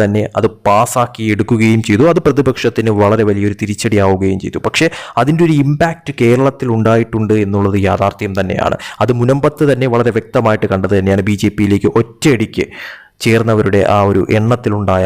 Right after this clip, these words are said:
വർധനവെന്ന് പറയുന്നത്. അത് തീർച്ചയായിട്ടും ബി ജെ പിക്ക് അനുകൂല നിലപാടെടുത്ത് യു ഡി എഫിൻ്റെ എൽ ഡി എഫിൻ്റെ നിലപാടിൽ പ്രതിഷേധിച്ചുകൊണ്ട് തന്നെയായിരുന്നു അവരെല്ലാവരും ബി ജെ പിയിൽ ചേർന്നത്. ഇപ്പോൾ ഇതാ വീണ്ടും പല നേതാക്കളും ബി ജെ പിയിലേക്ക് എത്തുന്ന തരത്തിലോട്ട് കാര്യങ്ങൾ മാറുന്നു. അതിൽ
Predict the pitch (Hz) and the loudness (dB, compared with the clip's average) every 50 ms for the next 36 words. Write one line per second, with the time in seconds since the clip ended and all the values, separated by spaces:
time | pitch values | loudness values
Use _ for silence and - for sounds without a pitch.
0 | 92 90 95 95 101 87 - 107 101 95 95 92 92 92 92 - - - - - | 0 0 0 -2 -2 0 -2 -2 0 0 -2 -2 -2 -2 -4 -4 -4 -4 -6 -6
1 | - - - 98 104 104 - 117 117 - - 147 143 131 127 123 - 139 139 139 | -4 -2 -2 -2 -2 0 -2 -2 -2 0 0 2 2 2 2 2 0 -2 -4 -2
2 | 117 117 117 - 123 117 - 107 - 98 104 110 120 120 131 135 135 135 120 113 | -2 -2 0 0 0 -2 0 0 0 0 0 0 0 2 4 4 4 4 2 0
3 | 110 104 104 98 107 107 101 104 95 104 101 - - 127 143 - - - 120 131 | 0 0 2 2 2 0 0 -2 -4 -6 -4 0 0 0 0 -2 -2 0 0 2
4 | 135 143 143 - 147 139 143 147 135 131 139 151 165 - 156 156 147 135 123 120 | 4 2 2 2 0 2 4 4 4 4 4 2 2 2 2 2 2 2 2 2
5 | 131 131 151 156 160 147 135 120 - - - 123 117 151 147 - 170 165 160 160 | 4 4 4 4 4 2 0 -6 -6 -4 -4 0 0 0 2 2 2 2 2 2
6 | 147 - 135 127 120 113 110 107 101 101 101 101 101 101 104 101 101 104 104 98 | 0 2 0 2 2 2 0 0 0 0 0 0 2 2 2 2 2 0 0 0
7 | 101 101 101 98 101 98 95 101 98 - 104 101 - 107 101 90 - 95 98 - | 2 2 2 2 0 -2 -2 -4 -2 -2 -2 0 0 -2 0 0 -2 -2 -2 -4
8 | - 98 - - 110 110 110 113 120 139 - - - - - - - - 113 127 | -6 -6 0 2 2 2 4 2 2 0 0 -8 -14 -16 -18 -12 -6 -2 2 2
9 | 151 175 165 180 175 170 - - - - - 113 139 156 151 139 123 120 110 110 | 4 4 4 2 0 0 -4 -12 -8 -2 0 2 4 4 4 4 4 2 2 2
10 | - - 107 107 101 98 104 101 - 107 98 98 - 104 98 98 98 95 - - | 2 0 0 0 0 -2 -2 -2 -2 -2 -2 0 0 0 2 2 0 0 0 -2
11 | - - 101 - - 107 110 104 104 101 101 - 95 98 92 98 95 95 95 95 | 0 0 0 0 0 0 2 2 0 0 0 0 -2 0 0 0 0 0 0 0
12 | 95 95 98 98 95 95 98 95 98 104 113 110 110 101 101 | 0 0 0 0 0 2 0 0 2 0 0 0 0 0 0